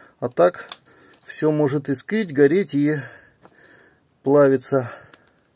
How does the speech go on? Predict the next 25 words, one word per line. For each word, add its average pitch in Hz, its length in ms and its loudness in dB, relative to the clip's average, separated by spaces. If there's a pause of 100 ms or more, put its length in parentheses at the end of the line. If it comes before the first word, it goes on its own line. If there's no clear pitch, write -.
(580)
Поэтому 180 500 4
на 160 160 4
вот 160 160 2
таких - 320 -2
предметах 143 600 0
лучше 143 280 0
вообще 135 320 2
не 135 200 2
экономить, 175 500 2
лучше 143 240 -6
купить 139 340 -6
одну 139 220 -2
переноску, 156 600 0 (480)
но 160 280 0
при 139 180 0
этом 143 260 4
качественную. 131 840 -2 (440)
Лично 151 360 -4
я 180 220 6
пользуюсь 180 680 4
самодельными 151 880 2 (100)
удлинителями 151 760 0
только 143 340 0
в 127 60 -6
сарайчике. 196 680 4